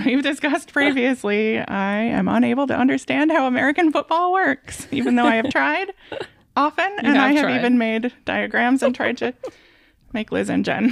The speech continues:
Speaker 1: <laughs> listen to me about the, about how it works. Although Isla Vista Halloween celebrations were already kinda ramping up in the sixties, I
Speaker 2: Mm-hmm.
Speaker 1: think football leaving kinda gave a vacuum for the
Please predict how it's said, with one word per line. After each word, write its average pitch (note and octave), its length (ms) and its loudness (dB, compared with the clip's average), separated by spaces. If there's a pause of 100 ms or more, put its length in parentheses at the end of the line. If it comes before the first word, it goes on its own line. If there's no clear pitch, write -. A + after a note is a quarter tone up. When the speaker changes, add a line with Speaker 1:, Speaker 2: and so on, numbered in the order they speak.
(160)
Speaker 1:
<laughs> - 40 -2
listen C4 360 0
to D#4 160 0
me G#4+ 320 2
about D#4 300 -2
the, - 160 -8
about B3 260 -2
how A#3 140 0
it - 60 -4
works. - 280 -4 (300)
Although G#3+ 340 0
Isla B3 160 0
Vista A3+ 280 -4
Halloween G3 680 -2 (380)
celebrations F3 560 -4
were - 120 -4
already F#3 300 0
kinda F3 260 -4
ramping F3 320 -4
up - 160 -4
in A#3 100 -4
the B3+ 100 0
sixties, D#4 600 -4 (160)
I G#3+ 200 2
Speaker 2:
Mm-hmm. - 80 -2
Speaker 1:
think - 480 -10 (360)
football A3+ 920 -2 (480)
leaving G#3 800 -4 (420)
kinda A3 300 -2
gave F#3 380 -2 (420)
a A3 80 -2
vacuum C4+ 540 -4
for F3 240 -4
the E3+ 320 -4